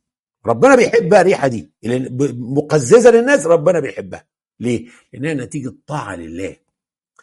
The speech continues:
تضحية الإنسان اللي ضحى بشهواته من طعام وشراب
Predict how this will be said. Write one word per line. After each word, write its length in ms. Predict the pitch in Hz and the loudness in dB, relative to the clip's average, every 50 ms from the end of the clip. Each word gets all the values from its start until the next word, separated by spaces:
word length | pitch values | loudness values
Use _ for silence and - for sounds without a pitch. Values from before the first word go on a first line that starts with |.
| _ _ _ _ | _ _ _ _
تضحية 500 | 123 107 - - - 160 165 - - 127 | -10 -10 -10 -6 -4 -2 -2 -2 -4 -10
الإنسان 460 | - - 104 107 95 - - 113 98 | -12 -12 -16 -14 -12 -10 -8 -8 -8
اللي 120 | 95 92 | -10 -8
ضحى 280 | 104 123 120 - - 117 | -6 -6 -6 -6 -6 -8
بشهواته 580 | - - 110 92 98 101 104 101 101 - 95 92 | -8 -8 -12 -8 -6 -4 -4 -6 -6 -10 -14 -14
من 120 | 95 90 | -14 -16
طعام 520 | _ - 101 101 107 107 104 101 95 95 | _ -8 -6 -6 -6 -6 -8 -10 -12 -12
وشراب 640 | 98 95 - 101 92 104 110 110 107 101 92 90 | -10 -10 -10 -8 -6 -2 0 0 0 0 -2 -6